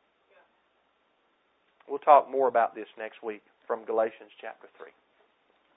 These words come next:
Let's stand and close in a word of prayer. Heavenly Father, thank you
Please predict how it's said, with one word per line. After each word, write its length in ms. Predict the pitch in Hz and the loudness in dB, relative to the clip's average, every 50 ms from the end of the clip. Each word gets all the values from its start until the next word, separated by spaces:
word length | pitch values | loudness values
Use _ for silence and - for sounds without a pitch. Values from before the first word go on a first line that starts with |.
| _ _ _ _ _ - - - - - - - _ _ | _ _ _ _ _ -20 -20 -20 -20 -20 -20 -20 _ _
Let's 140 | - 135 - | -10 -10 -8
stand 260 | - - 135 123 113 | -6 -6 -6 -6 -6
and 80 | 110 - | -8 -2
close 240 | - 123 113 107 101 | 0 0 0 0 -2
in 80 | 113 | -8
a 40 | 104 | -10
word 180 | 98 101 98 98 | -10 -8 -8 -8
of 100 | 98 - | -10 -14
prayer. 200 | - 101 - - - _ _ _ _ _ _ _ _ _ _ _ _ _ _ _ _ _ _ _ _ _ _ - - _ _ _ _ _ _ _ _ _ _ _ _ _ _ _ _ _ _ _ _ _ _ _ _ _ _ _ _ _ _ _ _ - | -18 -20 -20 -20 -20 _ _ _ _ _ _ _ _ _ _ _ _ _ _ _ _ _ _ _ _ _ _ -20 -20 _ _ _ _ _ _ _ _ _ _ _ _ _ _ _ _ _ _ _ _ _ _ _ _ _ _ _ _ _ _ _ _ 6
Heavenly 280 | 156 165 165 170 160 156 | 8 8 8 6 2 4
Father, 480 | - - 170 175 180 185 202 202 196 - - - - - - | 10 12 12 12 12 12 10 6 -4 -10 -16 -18 -20 -2 2
thank 280 | - 160 165 170 - - | 2 4 4 2 -2 -8
you 160 | 175 185 185 | -10 -10 -10